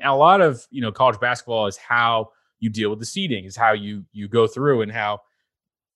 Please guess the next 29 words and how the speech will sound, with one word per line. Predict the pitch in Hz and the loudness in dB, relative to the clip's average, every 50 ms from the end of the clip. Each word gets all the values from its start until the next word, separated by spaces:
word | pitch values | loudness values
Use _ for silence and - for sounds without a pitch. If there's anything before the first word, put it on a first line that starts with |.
| _ _ _ _ _ _ _ _ _ - | _ _ _ _ _ _ _ _ _ -4
maybe | 110 117 127 123 | -2 0 0 0
people | 113 107 120 113 117 | 0 -4 -8 -10 -8
don't | 110 120 120 113 - | -6 -6 -6 -6 -8
think | 117 104 | -14 -14
your | - 110 | -16 -16
team | 107 - 120 113 | -12 -10 -8 -8
is | 110 101 107 | -8 -8 -4
worth | 117 117 117 | -4 -4 -4
the | - 110 | -6 -8
salt. | - - 123 110 98 - - | -6 -2 0 0 0 -2 -6
So | - 110 104 101 101 - _ _ _ _ _ _ _ _ _ _ _ _ _ - | -10 -10 -10 -10 -10 -14 _ _ _ _ _ _ _ _ _ _ _ _ _ -6
they | 110 | -6
pick | 107 - 120 117 - | -4 -4 -6 -8 -6
you | 123 113 | -8 -8
to | 110 | -8
lose | 107 113 123 120 117 110 110 107 104 92 | -6 -6 -6 -6 -6 -6 -6 -8 -10 -10
in | 101 107 | -12 -12
the | 107 | -14
Elite | 101 101 110 113 110 | -12 -12 -12 -8 -6
Eight | 110 107 104 101 - - | -4 -4 -4 -4 -8 -12
to | - 110 98 98 95 - _ _ _ _ _ _ _ - | -12 -12 -12 -12 -12 -16 _ _ _ _ _ _ _ -8
a | 110 | -8
perennial | - - - 110 113 110 110 104 101 | -6 -4 -4 -4 -4 -4 -4 -8 -10
team. | 92 - - 107 92 87 90 _ _ _ _ _ _ _ - | -10 -10 -12 -12 -12 -14 -18 _ _ _ _ _ _ _ -6
Uh, | 101 98 95 90 - | -4 -2 -2 -2 -4
and, | 85 117 113 104 - _ | -6 -8 -10 -10 -12 _
and | - 127 123 117 - _ | -8 -8 -6 -6 -8 _
that's, | 117 123 139 180 - - - - - _ | -2 0 0 0 0 -4 -10 -18 -12 _
that's | - 165 - | -10 -10 -10